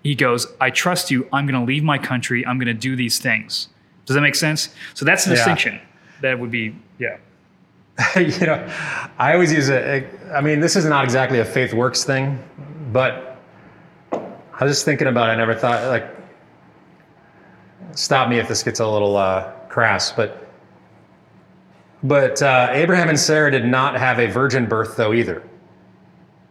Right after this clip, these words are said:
Speaker 2: You, you know what I mean? Like, in the flesh, you said they're unable to have a child, but they did have a child in the flesh.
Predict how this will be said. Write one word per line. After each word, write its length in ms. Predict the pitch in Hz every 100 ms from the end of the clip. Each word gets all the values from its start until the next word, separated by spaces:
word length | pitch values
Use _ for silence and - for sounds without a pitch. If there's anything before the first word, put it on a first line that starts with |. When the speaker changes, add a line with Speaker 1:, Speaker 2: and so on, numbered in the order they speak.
| _ _ _ - _ - - _ - - -
Speaker 2:
You, 200 | 156 185
you 140 | 175
know 60 | 196
what 80 | 202
I 40 |
mean? 180 | 190 196
Like, 400 | 185 165 - -
in 140 | 170 175
the 80 |
flesh, 420 | 156 156 180 170 160
you 80 |
said 440 | 143 156 135 127 117
they're 220 | 139 135
unable 360 | 135 131 139 131
to 80 |
have 140 | 127 117
a 40 |
child, 580 | - 139 131 117 104 - - - _ _ _ _ _ _ _ _ _ _ _ _ _ - - - 165 - 180 147
but 220 | 131 139
they 300 | 117 139 107
did 240 | 101 160 147
have 260 | 139 131
a 100 | 120
child 460 | - - 131 127 120
in 140 | 120
the 60 | 107
flesh. 720 | - 143 123 98 - - -